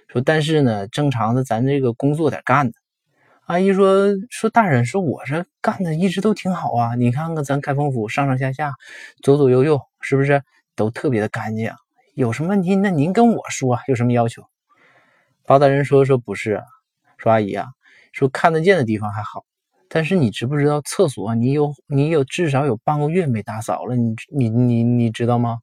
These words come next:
阿姨说：“不能啊，我天天打扫啊。”包大人说，说：“你看，话都，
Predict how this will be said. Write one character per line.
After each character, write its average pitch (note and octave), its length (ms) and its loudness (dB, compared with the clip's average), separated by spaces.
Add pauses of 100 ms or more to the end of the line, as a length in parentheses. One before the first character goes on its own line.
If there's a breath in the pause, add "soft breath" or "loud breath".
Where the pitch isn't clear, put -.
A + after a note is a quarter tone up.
(1160)
阿 A3+ 160 0
姨 A#3+ 180 2
说 B3+ 160 2 (140)
：“不 E4 80 -4 (240)
能 E3+ 280 2
啊， G3 200 2
我 G3 100 4
天 C#4 220 4
天 C4+ 160 8
打 F3 140 0
扫 C#3 200 0
啊。” B2 140 -2 (880)
包 A#2 140 6
大 A2+ 80 4
人 A2+ 140 -2
说， A2 180 -4
说 A#2+ 160 2
：“你 A2+ 220 2
看， D3 240 0
话 D#3 240 4
都， D3 80 4